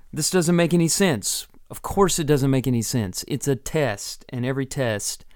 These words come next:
has a problem. But there is a second component as well. The second component of a test is an underlying purpose. There is a reason for every test.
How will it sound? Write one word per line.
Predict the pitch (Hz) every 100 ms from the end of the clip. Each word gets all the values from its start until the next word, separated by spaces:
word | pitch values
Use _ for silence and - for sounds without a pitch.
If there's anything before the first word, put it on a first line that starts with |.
| - _ -
has | 113 110
a | 117
problem. | - 185 127 104 - - - - - - - _ - -
But | 135
there | 170 165
is | 139
a | 147
second | 139 - 202 190 165 135
component | 143 - 135 127 -
as | 123 113
well. | 120 127 101 101 - _ -
The | -
second | 117 170 170 196 -
component | 160 - 156 143 -
of | 123
a | 135
test | - 127 101 104 - - - _ - - -
is | 123
an | 127 - -
underlying | 160 170 156 139 135 131 127
purpose. | - 135 123 - 98 - - - - - - - _ - - - -
There | 123 131
is | 131 135 131 -
a | 135 135
reason | 127 139 160 156 131 113 110
for | 127 110 -
every | 123 120
test. | 110 131 110 - - -